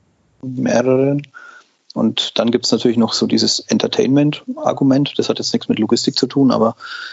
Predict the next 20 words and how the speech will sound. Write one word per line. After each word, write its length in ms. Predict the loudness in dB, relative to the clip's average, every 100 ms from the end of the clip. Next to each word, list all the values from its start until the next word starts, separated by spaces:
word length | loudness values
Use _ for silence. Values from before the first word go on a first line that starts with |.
| -18 _ _ _ -2
ähm, 460 | 0 2 2 0 -6 -4
die 100 | -2
Generation, 580 | 0 2 2 2 2 2
die 100 | 2
du 100 | 2
vorhin 240 | 0 0 2
genannt 360 | 2 0 -2
hast, 240 | -2 -2 0
ne, 100 | 0
also 200 | 0 -2
die, 260 | 0 -2 0
die 120 | -2
jetzt 200 | -4 -2
so 100 | -4
bis 300 | -2 -2 -2
zwanzig 520 | -2 -2 -2 -2 -6
sind, 240 | -4 -4 -6 _ -20 _ _ _ _
die 80 | 0
müssten 480 | 2 2 -2 -2 2
ja 360 | 4 4 2